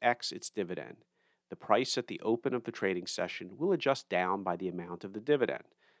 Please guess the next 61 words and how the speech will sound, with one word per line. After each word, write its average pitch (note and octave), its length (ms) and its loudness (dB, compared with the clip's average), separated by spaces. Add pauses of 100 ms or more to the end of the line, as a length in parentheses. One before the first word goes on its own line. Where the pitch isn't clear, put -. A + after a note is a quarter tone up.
It's - 80 -16
because B3 220 2
the A3 80 4
amount D3+ 260 8
of C#3 100 2
dividend B2 220 6
is A2 100 4
now A2+ 140 8
a F#2 60 0
check - 280 0
in F2+ 80 -2
the F#2 60 0
mail. A2 460 4
Let's - 240 -8
say A#2 320 6
a G2 60 -6
hundred B2 280 2
dollar A2 240 12
stock G2 300 6
is F#2+ 100 -4
going F#2 300 0
X, F2+ 300 0
a F#2+ 60 -6
two - 180 -6
dollar F2 240 -2
dividend. F2 440 2 (640)
That G#2 200 6
day, A#2+ 260 8
it F3+ 100 -2
will F#3 120 2
likely D#3+ 360 6
open A2+ 280 2
up G#2+ 240 4
at F#2+ 220 4
or A2+ 80 6
near F#2+ 240 0
ninety-eight F2+ 460 -4
dollars. A#2+ 540 8 (800)
Let's A3 180 0
say A#3+ 100 6
that G#3+ 120 6
it - 80 -2
closes A#2 440 8
at E2+ 120 0
that - 140 -10
price. - 220 -4
It - 60 -4
was E2+ 140 -4
a - 40 -10
quiet F#2 320 6
day F2 140 -4
on D#2+ 120 -4
Wall E2 180 -10
Street. - 320 -16 (600)
Total A3 300 10
return A#3+ 380 8
for - 100 -4
the G#2 100 2
day F#2+ 200 4
is A2 180 0
zero G2+ 640 8